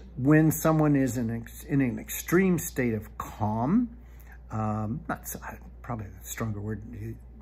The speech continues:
that word extreme is probably a little strong. If somebody's in a really deep state of calm,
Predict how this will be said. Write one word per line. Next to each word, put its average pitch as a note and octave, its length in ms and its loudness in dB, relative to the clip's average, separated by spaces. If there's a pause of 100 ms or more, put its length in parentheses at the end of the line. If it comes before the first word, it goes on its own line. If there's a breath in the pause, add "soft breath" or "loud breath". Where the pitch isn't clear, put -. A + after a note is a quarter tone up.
(440)
that A2+ 120 -8
word A2+ 220 0
extreme A#2 380 0
is A2 100 -2
probably A2+ 260 -2
a A2+ 40 -2
little A2 160 -2
strong. A#2 340 0 (540 loud breath)
If A3 80 2
somebody's B3 320 6
in D#3 80 6
a B2+ 60 4
really C#3 240 6
deep C3 440 2
state - 440 -2
of - 180 -12
calm, C3 560 0